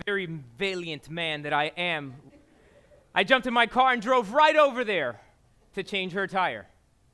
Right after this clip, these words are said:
And when I jacked up that V W Bug and I took off that tire, I found that not only had the air left the tire, but the rim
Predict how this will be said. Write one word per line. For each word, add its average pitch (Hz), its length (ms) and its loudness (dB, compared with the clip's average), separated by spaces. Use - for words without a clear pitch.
And 277 160 4
when 285 140 4
I 254 320 2
jacked 330 460 4
up 285 220 2
that 240 200 0
V 254 140 0
W 226 360 0
Bug 196 360 0
and 220 140 2
I 214 80 4
took 311 420 -4
off 247 300 2
that 214 220 -2
tire, 202 400 0
I 214 100 2
found 320 380 -2
that 285 80 0
not 254 280 2
only 392 420 2
had 247 260 -2
the 247 240 -4
air 370 420 2
left 277 500 -2
the 214 80 -4
tire, 202 600 -2
but 156 320 -4
the 196 200 -4
rim 175 600 0